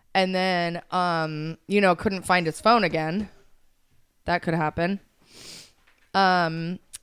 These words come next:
scent dogs also picked up the scent of human remains near Mud Creek, which is located north of Porter,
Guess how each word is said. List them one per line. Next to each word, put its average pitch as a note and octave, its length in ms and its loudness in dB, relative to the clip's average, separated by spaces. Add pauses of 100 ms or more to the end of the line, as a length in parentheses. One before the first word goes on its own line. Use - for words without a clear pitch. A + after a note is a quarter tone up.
(120)
scent A3+ 280 4
dogs B3 280 2
also F#3 420 2
picked G#3 260 -6
up F#3 140 -2 (260)
the F#3+ 120 -2
scent F#3 440 -2
of F3+ 140 -4
human F3+ 380 -6
remains F#3 500 -4
near F3 180 -4
Mud E3+ 360 -2
Creek, F3+ 520 -2 (500)
which G#3 220 2
is G3+ 140 0
located G3 520 6
north F3 380 2
of - 220 -2
Porter, F#3 640 2